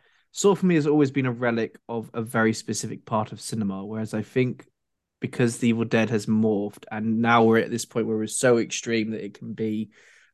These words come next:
as it is in this, which is at times fairly extreme, but also kind of so extreme it's a bit ridiculous in, in a good way. Like, yeah.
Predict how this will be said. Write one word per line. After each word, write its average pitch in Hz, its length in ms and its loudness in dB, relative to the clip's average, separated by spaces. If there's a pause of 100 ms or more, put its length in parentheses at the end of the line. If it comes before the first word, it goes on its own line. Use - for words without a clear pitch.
as 117 180 4
it 110 80 4
is 107 140 -2
in 110 120 -4
this, 123 260 2
which - 280 -8 (140)
is 120 280 -8
at - 120 -16
times 113 400 2
fairly 110 300 -2
extreme, 113 340 -6
but 117 80 -4
also 127 220 -4
kind 117 340 -2
of 110 240 -4 (1300)
so - 200 4
extreme 120 280 4
it's 113 80 -4
a - 40 -8
bit 127 120 4
ridiculous - 880 0 (220)
in, 117 120 -2
in 123 160 -2
a 120 40 0
good 123 240 2
way. 101 300 -2
Like, - 480 -8 (920)
yeah. 101 260 -2